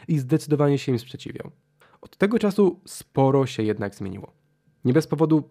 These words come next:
to właśnie Saudowie, a w zasadzie książę Mohammed bin Salman, postrzegani są jako ojcowie całego porozumienia. To im najbardziej zależy na zwarciu szeregu państw arabskich w celu stawienia czoła zagrożeniu ze strony Iranu.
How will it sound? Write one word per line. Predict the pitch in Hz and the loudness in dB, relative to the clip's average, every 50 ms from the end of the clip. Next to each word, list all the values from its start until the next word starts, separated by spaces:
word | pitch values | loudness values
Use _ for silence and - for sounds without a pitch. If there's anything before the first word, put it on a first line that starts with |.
| _ | _
to | - 135 117 | -4 -2 -2
właśnie | 110 113 127 127 127 - - 127 | 0 2 2 2 2 0 -4 -6
Saudowie, | - - 117 113 117 117 123 131 123 95 101 - - - - | -4 -2 0 0 0 2 2 2 2 2 -2 -6 -8 -8 -8
a | 110 | -6
w | 104 | -4
zasadzie | 117 110 - 117 110 113 107 107 - | -4 -4 -2 -2 0 0 -2 -2 -4
książę | - - - 113 110 107 110 | -8 -4 -2 -2 0 0 0
Mohammed | 107 107 92 107 110 107 104 107 | -2 -2 -2 -2 -2 -2 -2 -2
bin | 104 107 104 | -4 -4 -2
Salman, | - - 127 113 101 104 120 127 - - - - - _ _ | 0 0 0 0 0 -2 -4 -6 -10 -16 -20 -20 -20 _ _
postrzegani | - 143 131 - - 151 135 147 160 170 | -4 -4 -4 -4 0 2 2 4 2 2
są | - - | 0 0
jako | 156 151 151 - - - - | -2 -2 0 -2 -4 0 2
ojcowie | - 139 135 127 - - - 131 131 120 127 127 | 2 2 2 2 0 0 2 2 2 2 0 -2
całego | 123 127 - 110 107 104 98 104 | -2 -2 -2 -2 -2 -2 -2 -4
porozumienia. | - - 98 98 92 - - - - 127 127 - _ _ _ _ | -6 -8 -8 -10 -10 -12 -14 -14 -12 -14 -14 -16 _ _ _ _
To | - 139 - - | -4 -4 -4 -2
im | - 165 202 202 | 0 4 4 6
najbardziej | 165 135 117 107 113 110 117 117 | 6 4 4 2 2 2 2 0
zależy | 107 110 113 110 117 117 113 | 2 2 4 4 4 4 4
na | 113 113 113 | 2 2 2
zwarciu | 104 104 107 95 104 120 131 143 147 147 - 110 | 2 0 0 4 6 6 6 6 4 0 -6 -10
szeregu | 98 - - 104 104 104 104 | -10 -8 -8 -6 -6 -6 -6
państw | - 110 110 104 - - - | -4 -4 -6 -6 -6 -8 -6
arabskich | - 98 95 - - - 151 160 - | -6 -6 -6 -6 -6 -4 -4 -4 -4
w | |
celu | - - 139 135 139 | -2 0 2 2 2
stawienia | 131 - - - 127 135 139 147 135 | 0 -2 -4 -4 -2 0 0 0 0
czoła | 131 - 135 131 127 127 127 | -2 -2 0 0 0 0 -2
zagrożeniu | 127 110 110 127 123 120 123 127 123 117 110 120 123 120 117 117 113 | -6 -4 -2 0 0 0 0 0 0 0 2 2 2 4 2 2 2
ze | 104 110 104 | 0 -2 -4
strony | - - - 107 107 | -4 -6 -6 -4 -4
Iranu. | - - 110 107 101 95 98 | -4 -6 -6 -6 -6 -8 -8